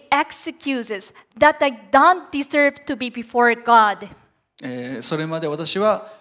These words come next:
Speaker 2: 私が神様の前で用いられるなんてね、私にはもっ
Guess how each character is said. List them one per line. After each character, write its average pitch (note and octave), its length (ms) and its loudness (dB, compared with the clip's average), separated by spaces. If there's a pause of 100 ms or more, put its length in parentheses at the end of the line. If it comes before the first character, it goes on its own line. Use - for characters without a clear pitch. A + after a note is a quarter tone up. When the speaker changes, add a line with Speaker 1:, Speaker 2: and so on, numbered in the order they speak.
(160)
Speaker 2:
私 F#3 460 -10
が G3 140 -8
神 F#3 340 -10
様 F3+ 300 -4
の E3+ 140 -4
前 D#3 220 -4
で D3+ 60 -6
用 C#3 180 -4
い D#3+ 240 -10
ら D#3+ 80 -4
れ D#3+ 100 -4
る D#3 120 -10
な B2+ 120 -8
ん B2 80 -12
て A#2 180 -20
ね、 A#2+ 80 -14
私 D3 340 -10
に E3 120 -12
は B2+ 440 -10
も C#3 100 -12
っ C3+ 60 -18